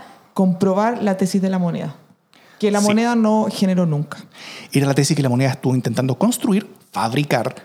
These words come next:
Speaker 2: jun-, eh, eh, convocando para ello a muchos cientistas políticos, a muchos, eh, an-, an-, analistas de datos, diciéndole, "Esto es lo que yo quiero comprobar". Y nadie se lo hizo porque todos dijeron que comprobar eso, eh, es, es, es una burrada lo que tú estás pidiendo. Eh, y, pero encontraron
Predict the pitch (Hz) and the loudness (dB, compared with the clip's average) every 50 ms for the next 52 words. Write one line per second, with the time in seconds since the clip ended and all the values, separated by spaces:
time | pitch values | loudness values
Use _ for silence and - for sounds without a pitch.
0 | - - - - - - - - 135 139 131 - - - 123 113 113 117 113 110 | -20 -20 -20 -20 -16 -8 -2 0 0 0 0 -4 -6 -6 -4 -2 -2 -2 -2 -4
1 | - - - - 110 104 104 95 - - - 110 110 113 - 127 135 143 139 139 | -6 -8 -8 -6 -4 -4 -4 -4 -4 -2 0 0 0 2 2 2 2 2 2 2
2 | 135 127 127 135 135 151 160 - - 123 131 139 143 135 135 - - 135 131 127 | 2 2 2 2 2 2 2 2 2 0 2 2 2 0 0 0 0 0 0 -2
3 | 127 - 123 123 123 143 165 160 - 170 165 143 - 123 135 139 - - 139 127 | -2 -2 -2 -2 0 0 0 2 2 2 2 2 2 2 0 0 2 0 0 0
4 | 143 - - 120 117 - - 123 - - 123 120 - 127 120 110 131 147 - 156 | 0 -2 -4 -4 -2 -2 -2 -2 -2 -2 -2 -2 0 -2 0 0 0 0 0 0
5 | 139 131 131 135 143 - 156 139 135 - - 143 143 139 143 - 170 165 - 185 | 0 2 2 2 2 0 -2 -2 -2 0 0 2 2 2 2 2 0 2 2 2
6 | 175 143 143 135 143 - 151 143 - 143 127 123 - 110 95 90 - - - - | 2 2 0 0 0 0 0 0 0 0 -2 -2 -2 -4 -4 -6 -8 -12 -20 -20
7 | - - - - - - 123 113 113 131 165 180 196 190 - - 151 143 151 156 | -20 -20 -14 -8 -4 -2 0 2 2 2 4 4 2 2 2 2 2 2 2 2
8 | 143 - - 180 156 123 - 127 - 123 127 131 127 - - 131 139 135 - 135 | 0 0 0 0 0 -2 -2 -2 -2 0 0 0 -2 -2 0 -2 -2 0 -2 -2
9 | 139 147 - 127 113 117 - 127 120 120 131 127 - - 147 147 - - - - | -2 -2 -4 -4 -4 -4 -2 -2 -2 0 -2 -2 0 0 -2 -2 -4 -10 -16 -16
10 | - - - - - 120 113 110 107 107 110 - 131 120 113 - - - - 123 | -18 -16 -8 -4 -2 -2 0 0 0 -2 -2 -2 -2 -4 -4 -6 -8 -6 -4 -4
11 | 98 - - - - - 107 - 123 110 107 143 202 190 - 147 147 151 151 147 | -4 -6 -12 -10 -8 -6 -6 -4 -4 -2 -2 0 0 0 0 0 0 0 0 0
12 | - 160 - 143 - 165 147 143 151 175 220 - - - - - - - - _ | -2 -2 -4 -4 -2 -2 0 0 2 0 0 -2 -6 -14 -20 -20 -20 -20 -20 _
13 | - 131 120 120 120 165 - - - 165 147 143 160 170 180 170 151 - 139 131 | -6 -4 -4 -4 -4 -6 -8 -8 -6 -4 0 2 2 2 2 2 0 0 -2 -2
14 | 131 - 131 127 160 165 175 170 | -2 -2 0 2 2 2 0 0